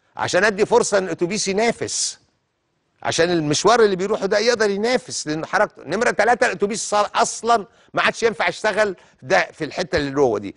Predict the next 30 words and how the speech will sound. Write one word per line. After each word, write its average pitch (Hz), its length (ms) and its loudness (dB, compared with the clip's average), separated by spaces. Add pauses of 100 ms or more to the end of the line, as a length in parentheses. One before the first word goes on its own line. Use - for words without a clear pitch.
(180)
اذا 139 120 0
كنت - 200 0
عايز 202 240 2
انافس 190 420 -2
واخدم، 175 540 -2
واخدم 147 420 -2
والدوله 185 340 2
تخدم 160 360 -4
بحقيقي 208 260 -2
وحقيقي، 240 480 -2 (360)
انا 226 200 2
بدل 202 280 2
ما 190 60 -4
اجيب 214 160 -6
اتوبيسات 214 500 0
اجيب 185 300 -6
عربيات 175 320 -2
صغيره 165 300 0
اللي 156 260 -2
قد 165 180 -4
الميكروباص، 107 680 -6 (1120)
هي 214 180 6
دي 165 100 -2
اللي 190 140 -2
هتقدر 151 300 -6
المنافسه، 135 440 -4
و-، 123 180 0
ونفس 151 420 0
الاسلوب 175 560 -2 (100)
هعمله، 139 420 0